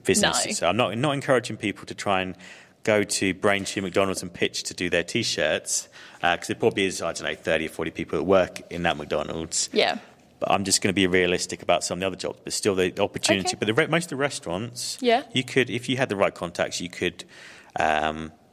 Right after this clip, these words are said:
Speaker 1: pitch to someone. We do, do, do quite a lot of, uh, transfer work for some of the bigger restaurant chains.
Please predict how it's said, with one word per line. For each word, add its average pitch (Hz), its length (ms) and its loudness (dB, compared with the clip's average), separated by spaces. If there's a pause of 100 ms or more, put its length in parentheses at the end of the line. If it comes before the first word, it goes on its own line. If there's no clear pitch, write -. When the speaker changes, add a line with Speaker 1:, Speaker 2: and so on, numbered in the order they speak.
(120)
Speaker 1:
pitch - 300 0
to - 60 -6
someone. 82 260 -2
We 117 80 2
do, 95 240 2
do, 92 260 0
do - 300 -6
quite 85 340 4
a 73 40 0
lot 78 260 2
of, - 180 -6
uh, 80 280 2
transfer 82 500 -6
work 82 240 -2
for - 80 -20
some 82 200 -2
of 80 40 -8
the 80 100 -4
bigger 82 280 -2
restaurant 80 440 -4
chains. 78 640 -4